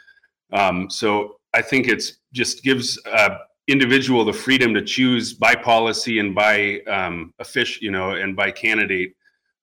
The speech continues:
who they support based on the soundness of their ideas. Um, I worked in the legislature, um, in the Republican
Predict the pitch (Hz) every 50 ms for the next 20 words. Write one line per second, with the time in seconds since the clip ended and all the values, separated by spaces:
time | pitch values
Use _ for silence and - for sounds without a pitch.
0 | _ - 131 131 120 107 107 101 95 90 - - 101 - - - 117 110 104 101
1 | 95 101 104 104 101 - - - 101 95 98 98 98 92 - - - 110 104 101
2 | 98 95 92 - 98 87 95 92 90 85 85 87 107 110 101 95 90 85 82 -
3 | - _ _ _ _ _ _ _ _ _ _ _ _ - 98 92 90 85 85 85
4 | - - 101 101 101 101 95 92 - 110 113 120 120 - - - - 117 113 113
5 | 113 107 104 101 104 110 107 110 104 - - 107 104 101 101 - - 104 101 101
6 | 101 101 95 - _ _ 104 98 92 90 90 95 95 92 - _ _ _ _ 110
7 | 110 104 104 101 98 101 95 95 95 92 - 107 101 104 98 - - 98 95 95
8 | 95 95 92 92 92